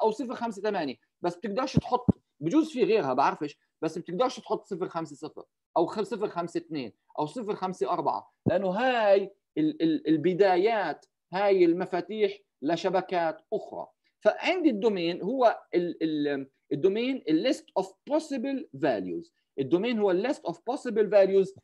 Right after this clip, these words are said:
لفيلد معين، لاتريبيوت معين. فشو ممكن يكون الدومين لل اس اس ان؟ طلعوا مثلا عندنا احنا ال اس اس ان، انا مش متذكر قديش رقم، بس هو برضه رقمي، يعني هذا الف-، الفيلد كمان رقمي، بتقدرش تحط فيه جواته احرف،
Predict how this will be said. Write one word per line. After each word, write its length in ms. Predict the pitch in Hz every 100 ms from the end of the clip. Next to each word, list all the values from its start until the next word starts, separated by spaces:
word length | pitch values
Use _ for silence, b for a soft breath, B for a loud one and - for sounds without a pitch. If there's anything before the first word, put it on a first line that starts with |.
| -
لفيلد 720 | 147 190 190 247 226 190 139
معين، 480 | 143 127 117 110 110
لاتريبيوت 600 | 135 - 233 190 143 127
معين. 300 | 107 - 78 _ _ _ _
فشو 260 | 185 190 302
ممكن 320 | 302 302 247
يكون 460 | 226 - 254 175 131 _ -
الدومين 500 | 151 220 240 220 175
لل 120 | 165
اس 240 | 170 175 -
اس 200 | - -
ان؟ 320 | 139 185 269 _ _ -
طلعوا 240 | 277 214 185
مثلا 400 | 208 214 220 208
عندنا 260 | 285 226
احنا 400 | 226 180 156 180 - _ 151
ال 100 | 180
اس 140 | 233
اس 140 | 220 214
ان، 160 | 233 -
انا 120 | 226
مش 180 | 226 214
متذكر 360 | 208 269 - 196
قديش 400 | 190 196 196 -
رقم، 520 | 214 240 156 139 156 _ _
بس 240 | 160 175 233
هو 240 | 240 220 170
برضه 400 | 262 226 190 196
رقمي، 520 | 240 175 135 196 214 _ _
يعني 400 | 143 156 170 - -
هذا 580 | 185 196 156 139 117 - _ -
الف-، 300 | 147 143 - 151
الفيلد 600 | 151 139 226 196 143 -
كمان 540 | 160 185 254 240 175
رقمي، 500 | 143 151 - 131 160
بتقدرش 340 | 160 165 254
تحط 200 | - 233
فيه 120 | - 185
جواته 340 | 190 180 -
احرف، 340 | 151 - 156